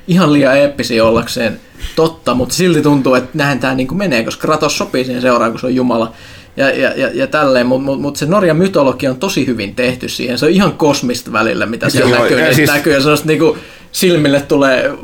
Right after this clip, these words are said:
Speaker 1: lästäystä vaan.
Speaker 2: Joo, ja siis tässä mu-, muuten se jännä tajus, että vaikka niinku itse on kyllä niinku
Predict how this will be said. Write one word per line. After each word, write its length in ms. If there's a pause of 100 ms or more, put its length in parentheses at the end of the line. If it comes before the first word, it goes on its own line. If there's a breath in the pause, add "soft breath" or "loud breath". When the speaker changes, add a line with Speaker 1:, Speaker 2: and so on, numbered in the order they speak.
(460)
Speaker 1:
lästäystä 680
vaan. 340
Speaker 2:
Joo, 220
ja 60
siis 140
tässä 180
mu-, 140
muuten 380
se 100
jännä 260
tajus, 400
että 220
vaikka 200
niinku 160
itse 280
on 100
kyllä 300
niinku 300